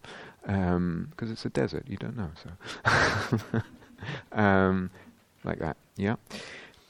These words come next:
Um, can you just either look at something right now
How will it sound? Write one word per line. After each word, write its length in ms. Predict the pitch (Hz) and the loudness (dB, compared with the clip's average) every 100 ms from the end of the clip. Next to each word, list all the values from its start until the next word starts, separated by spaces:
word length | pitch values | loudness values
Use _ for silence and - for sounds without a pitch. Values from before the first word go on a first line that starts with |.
| _ | _
Um, 360 | 104 98 95 90 - - _ _ _ _ _ _ _ _ _ _ _ _ _ _ _ _ - - - - - _ _ - - - _ _ _ _ _ _ _ _ _ _ _ _ _ _ _ _ _ _ _ _ | 8 10 8 2 -6 -20 _ _ _ _ _ _ _ _ _ _ _ _ _ _ _ _ -20 -20 -20 -20 -20 _ _ -16 -16 -18 _ _ _ _ _ _ _ _ _ _ _ _ _ _ _ _ _ _ _ _
can 480 | - - 156 151 151 | -12 -8 -4 -4 -2
you 400 | 151 147 139 - - _ _ _ _ | 0 0 0 -2 -8 _ _ _ _
just 220 | - 151 - - - _ _ _ _ _ _ _ _ _ _ _ | -8 -8 -8 -20 -20 _ _ _ _ _ _ _ _ _ _ _
either 280 | 127 123 120 | 2 6 6
look 420 | 123 131 151 - | 4 2 2 0
at 140 | - - | -2 0
something 440 | 85 80 - 80 | -2 -2 -2 -2
right 280 | 80 78 - | -2 -2 -4
now 400 | 73 82 101 | -6 -4 -6